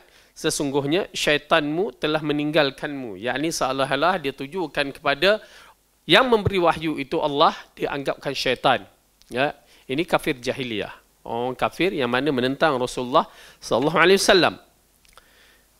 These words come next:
Lalu Allah menurunkan ayat, "Wadduha wal laili idza saja, ma wadda'aka rabbuka wa ma qala."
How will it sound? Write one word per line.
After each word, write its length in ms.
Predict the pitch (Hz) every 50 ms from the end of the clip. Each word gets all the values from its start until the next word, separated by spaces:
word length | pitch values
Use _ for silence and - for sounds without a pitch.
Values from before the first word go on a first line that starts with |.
| _ _ _ -
Lalu 400 | 139 143 165 196 240 285 277 233
Allah 280 | - 185 196 208 214 214 202
menurunkan 640 | 202 208 202 214 233 226 208 190 - - 180 180
ayat, 560 | 170 - 175 180 185 202 226 - - _ _ -
"Wadduha 560 | 170 170 147 143 151 165 - - 175 170 165
wal 140 | 160 156 151
laili 420 | 156 165 165 156 147 147 - 143
idza 160 | 143 147 147
saja, 480 | 143 - - 143 139 156 185 214 190 156
ma 240 | 151 143 143 135 135
wadda'aka 600 | 143 147 131 127 135 135 117 127 127 - 127 131
rabbuka 500 | 143 170 - - 127 131 135 - - 127 127 120
wa 20 |
ma 140 | 120 120 113 104
qala." 320 | - - 127 117 107 90